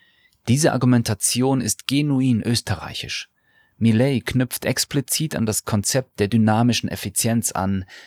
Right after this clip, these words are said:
wie es insbesondere von Jesus Huerta de Soto entwickelt wurde. Effizienz ist demnach kein statistisches Optimierungskriterium, sondern das Ergebnis eines institutionellen Rahmens, der unternehmerische Kreativität,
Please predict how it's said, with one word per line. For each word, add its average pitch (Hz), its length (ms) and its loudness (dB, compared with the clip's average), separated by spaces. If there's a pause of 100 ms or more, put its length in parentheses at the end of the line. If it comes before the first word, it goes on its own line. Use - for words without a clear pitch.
wie 107 160 0
es 104 160 2
insbesondere 113 720 0
von 107 280 -2 (100)
Jesus 113 440 -2
Huerta 107 320 -2
de 104 140 -4
Soto 95 540 -2
entwickelt - 580 -6
wurde. 82 380 -8 (840)
Effizienz 117 640 0
ist - 320 -6
demnach 120 480 2
kein 131 240 0
statistisches - 800 -4
Optimierungskriterium, 113 1400 0 (340)
sondern 127 460 2
das 120 160 0
Ergebnis 139 640 0
eines 117 360 2
institutionellen 117 920 2
Rahmens, 104 720 0 (280)
der 107 100 2
unternehmerische 135 800 2
Kreativität, 123 1000 -4